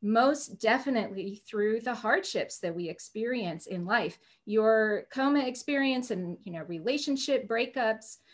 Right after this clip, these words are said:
um, job losses, illnesses, the loss of a loved one, all of these things, especially, you know, we're going through this covid, uh, pandemic now for almost a year. The entire world is going through this. And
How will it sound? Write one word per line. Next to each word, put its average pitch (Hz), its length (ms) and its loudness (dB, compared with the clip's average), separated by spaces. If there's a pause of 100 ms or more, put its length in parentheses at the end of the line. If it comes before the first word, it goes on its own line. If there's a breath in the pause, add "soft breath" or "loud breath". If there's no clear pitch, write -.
(180 soft breath)
um, 175 300 -4
job 233 420 2
losses, 240 800 0
illnesses, 254 1000 0 (240)
the 190 80 -6
loss 208 380 -2
of 247 140 -4
a 240 40 -2
loved 220 260 0
one, 196 220 -6
all 277 400 -2
of 294 160 -2
these 240 280 -4
things, 214 460 -2 (240 soft breath)
especially, 311 500 0
you 285 120 4
know, 247 160 2
we're 220 140 2
going 240 280 0
through 269 200 -6
this 190 240 -6
covid, 233 760 -4
uh, 180 220 -2
pandemic 220 640 -2
now 180 180 0
for 180 220 -8
almost 220 400 0
a 190 40 0
year. 202 380 -2
The 202 140 -4
entire 277 520 -2
world 240 520 0
is 202 160 -2
going 180 280 -4
through 180 220 -8
this. 175 280 -8 (380 soft breath)
And 226 320 4